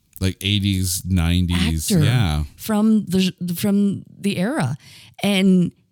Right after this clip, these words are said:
Speaker 2: and so, again, when I saw him, I was like, "Oh, that,"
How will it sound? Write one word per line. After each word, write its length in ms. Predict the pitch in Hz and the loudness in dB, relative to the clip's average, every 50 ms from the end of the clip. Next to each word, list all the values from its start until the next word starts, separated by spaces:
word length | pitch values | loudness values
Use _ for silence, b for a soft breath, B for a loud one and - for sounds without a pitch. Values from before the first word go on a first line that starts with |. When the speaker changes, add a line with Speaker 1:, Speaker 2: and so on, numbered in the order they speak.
| _ _ _ _ _ - | _ _ _ _ _ -2
Speaker 2:
and 180 | 202 208 202 185 | -2 0 0 0
so, 680 | - - - - 220 208 214 214 208 202 202 202 - - _ _ _ _ _ _ _ _ _ - - | 0 -2 -2 -2 -2 -2 0 0 0 -2 -2 -4 -6 -10 _ _ _ _ _ _ _ _ _ -8 -6
again, 460 | 208 185 226 233 240 226 202 180 - - _ _ _ _ - | -4 -4 -4 -2 0 0 0 -2 -2 -6 _ _ _ _ -8
when 180 | 214 220 214 | -4 -2 0
I 60 | 202 208 | 0 0
saw 300 | 196 - - 220 220 240 | 0 0 0 -2 0 0
him, 500 | 240 202 180 151 156 165 180 190 214 202 - _ _ _ _ _ _ _ _ _ _ _ - | 2 2 2 4 4 2 0 -2 -4 -6 -10 _ _ _ _ _ _ _ _ _ _ _ -2
I 80 | 180 180 | 0 2
was 200 | 180 180 - - | 2 2 0 0
like, 160 | 175 175 - - | 0 -2 -2 -4
"Oh, 280 | - 269 370 381 302 185 b b b b b b b b _ _ _ _ _ - | -6 -6 -4 -4 -6 -6 b b b b b b b b _ _ _ _ _ -10
that," 140 | - 208 | -10 -10